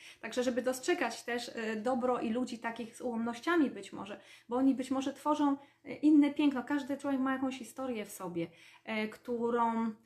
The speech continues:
nam się wydaje, że on jest taki wariat, że on się broni, że on agresywny jest, a być może coś przeszedł w dzieciństwie niesamowitego, takiego przykrego dla siebie, nie, nie dlatego, że fantastyczne, tylko straszne rzeczy na przykład.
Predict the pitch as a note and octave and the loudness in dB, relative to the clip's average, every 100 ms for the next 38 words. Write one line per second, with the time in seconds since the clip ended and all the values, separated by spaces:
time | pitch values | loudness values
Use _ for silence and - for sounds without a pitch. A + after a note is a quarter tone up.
0 | _ _ _ _ _ _ _ _ _ _ | _ _ _ _ _ _ _ _ _ _
1 | A3+ B3+ C4+ C4+ A#3 D#4 E4+ C#4 C4 B3 | 0 4 4 2 2 6 6 6 2 -2
2 | A#3 A3+ C#4 B3 G3+ G3+ A#3+ A#3 A3+ C#4+ | -4 2 4 4 0 0 -2 -2 2 4
3 | C4+ B3 A#3 A3+ A3+ A3+ A#3+ C4+ C4+ D4 | 6 4 2 0 -2 -2 0 2 4 4
4 | C#4+ A#3 G#3+ G3 G3 A#3 A#3 A#3 B3+ C4+ | 4 2 -2 -4 -8 -6 -6 -2 0 2
5 | B3+ B3 - - - E4+ E4 A#3 F#3 F3+ | 0 -4 -10 -8 0 2 2 -2 -6 -8
6 | F#3 G#3+ - G#3 G3 - G#3 G#3 A3 - | -12 -10 -10 -10 -8 -10 -8 -6 -6 -4
7 | A3 A3 A3 G#3+ D4+ B3+ F3+ F#3+ C#4 - | -2 -2 -6 -4 -2 0 -2 -2 -4 -8
8 | _ - - _ _ _ _ _ A3 - | _ -20 -20 _ _ _ _ _ -16 -8
9 | G#3+ B3 - - E4 E4+ G#3+ G#3+ G3 G#3 | -6 -6 -8 4 6 6 4 -6 -10 -6
10 | G#3+ A#3 A3+ A#3+ C#4+ C4 C#4 B3 A3+ A3 | -4 -4 -4 2 4 4 2 0 -6 -6
11 | A3 A3 A3 A3 A#3 A3 G#3+ A3 G#3+ - | -6 -6 -8 -8 -8 -8 -10 -10 -10 -10
12 | C4+ - C4 B3+ C#4 C#4+ G#3+ G3 F#3 F3 | -10 -6 -4 0 0 0 -8 -14 -14 -14
13 | E3+ F3 F#3 C4 - | -12 -8 -6 -8 -14